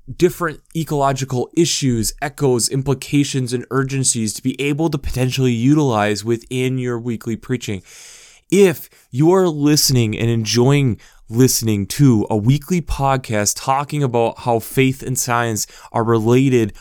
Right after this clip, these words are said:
within weekly biblical texts, you will enjoy this podcast and enjoy this newsletter. I really enjoy looking through it week to week, so if you haven't checked this out, I'd highly recommend it. It is the top link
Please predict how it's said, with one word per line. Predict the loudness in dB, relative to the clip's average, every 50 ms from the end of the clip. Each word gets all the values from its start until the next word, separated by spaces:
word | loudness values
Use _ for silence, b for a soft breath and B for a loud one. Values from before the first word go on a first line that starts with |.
| b b
within | b 0 0 2 2 2 2 2 2 2
weekly | 2 2 2 2 0 -2 -2 -2 -2
biblical | -4 0 2 2 2 4 2 0 -2 -2 -4 -6
texts, | -4 -4 -2 -2 -2 -2 -4 -8 -12 -12 b b b b b b b b
you | 2 4 4 6
will | 6 4 4 2
enjoy | 2 0 2 2 4 4 4 4
this | 2 2 0 -2 -2 -4
podcast | -4 -2 -2 0 -2 -2 -4 -4 -2 -2 -2 -4 -6 -10 -14 -18 _ _ -6
and | -2 -2 0 0 0 0
enjoy | 0 0 0 2 2 2 2
this | 2 0 -2 -2
newsletter. | -2 -2 -2 -2 -4 -4 -4 -6 -8 -10 B B B B B B B -6
I | -2 0 2 2
really | 2 2 2 2 2 2 0
enjoy | 0 -2 -2 0 0 0 2 2 0
looking | 0 -2 -2 -2 -4 -6 -6
through | -6 -4 -2 -2 -2
it | -2
week | -4 -4 -4 -4
to | -4 -4
week, | -2 -2 -2 -2
so | -2 -2 0 0 0
if | -2 -2 -6
you | -8
haven't | -8 -10 -8 -8 -6 -4 -4 -6
checked | -8 -8 -10 -6 -4
this | -4 -4 -6 -6
out, | -6 -6 -6 -8 -8 B B B B B B
I'd | B -8 -8
highly | -8 -8 -6 -2 0 0 2 2 0
recommend | 0 0 -2 -2 -4 -4 -4 -2
it. | -4 -4 B B B B B
It | B 0
is | 0 0 0
the | -2 -6 -6
top | -8 -10 -14 -8 -4 -2 -2 -2 -2 -6 _ _ _ _ _ _ _ -10
link | -4 0 0 0 0 -2 -6 -14 -20